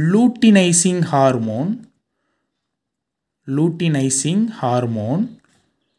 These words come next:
அல்லது பாலிக்கீல்களை தூண்டும் ஹார்மோன் அப்படின்னு சொல்றாங்க. பாலிக்கீல்களை நான் சொல்றேன், நல்லா ஞாபகம் வச்சுக்கோங்க.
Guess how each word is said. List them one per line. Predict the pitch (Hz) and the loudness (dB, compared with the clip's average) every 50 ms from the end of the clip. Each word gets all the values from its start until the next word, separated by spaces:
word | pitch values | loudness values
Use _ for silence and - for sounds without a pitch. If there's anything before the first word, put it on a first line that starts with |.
| _ _ _ _ _ _ _ _ _ _ _ _ _ _ _ _ _ _ _ _ _ _ _ _ _ _ _ _ _ _ _ _ _ _ _ _ - | _ _ _ _ _ _ _ _ _ _ _ _ _ _ _ _ _ _ _ _ _ _ _ _ _ _ _ _ _ _ _ _ _ _ _ _ -8
அல்லது | 123 127 139 156 165 160 131 113 120 147 202 277 - - - _ _ _ _ _ _ _ - | -4 -2 0 2 2 2 2 0 -2 -2 -2 -4 -6 -10 -20 _ _ _ _ _ _ _ -12
பாலிக்கீல்களை | 147 151 180 208 226 220 - - - 202 202 190 175 170 170 175 185 180 180 - | -8 -6 -6 -4 -4 -6 -8 -8 -4 -2 -2 0 0 0 2 2 0 0 -2 0
தூண்டும் | 175 170 175 180 180 175 180 170 156 135 | 0 2 2 2 2 2 2 2 2 2
ஹார்மோன் | 139 135 135 131 131 135 135 131 117 | 2 2 2 2 2 0 0 0 0
அப்படின்னு | 110 123 135 139 131 | 0 0 0 2 0
சொல்றாங்க. | 127 113 117 113 107 107 107 - - - | 0 -2 -2 -6 -8 -8 -10 -12 -12 -6
பாலிக்கீல்களை | 131 135 156 160 165 160 165 - 160 156 151 139 135 131 151 202 220 226 - 151 | -2 0 0 0 0 -2 -4 -4 -2 -2 0 0 0 0 0 -2 -2 -4 -4 -6
நான் | 135 131 127 123 120 117 123 - - - - - _ - - | -4 -4 -4 -4 -6 -8 -10 -14 -18 -20 -20 -20 _ -10 -2
சொல்றேன், | - 151 160 165 160 165 180 165 | 0 2 2 2 2 0 0 0
நல்லா | 156 151 151 | 0 0 0
ஞாபகம் | 147 143 139 | 0 0 0
வச்சுக்கோங்க. | 135 135 131 135 185 | 0 0 0 0 0